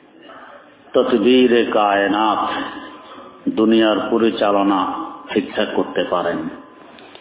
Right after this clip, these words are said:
মা মিন শাফিইন ইল্লা মিন বাদি ইযনি,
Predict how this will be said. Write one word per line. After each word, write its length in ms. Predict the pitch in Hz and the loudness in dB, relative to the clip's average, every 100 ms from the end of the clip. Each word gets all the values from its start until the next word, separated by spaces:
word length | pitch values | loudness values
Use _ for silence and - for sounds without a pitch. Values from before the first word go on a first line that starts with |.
| - - - - - - - - - - - | -20 -20 -20 -20 -20 -20 -20 -20 -20 -14 -2
মা 220 | 110 117 120 | 2 4 4
মিন 260 | 120 117 | 4 4
শাফিইন 680 | - 110 - 131 131 110 110 | 2 -2 0 4 4 4 2
ইল্লা 440 | 107 120 107 107 101 | 2 2 2 2 4
মিন 280 | 101 101 | 4 4
বাদি 380 | 95 101 98 98 | 4 2 0 -2
ইযনি, 680 | 104 117 104 90 90 - | 0 2 2 0 -2 -6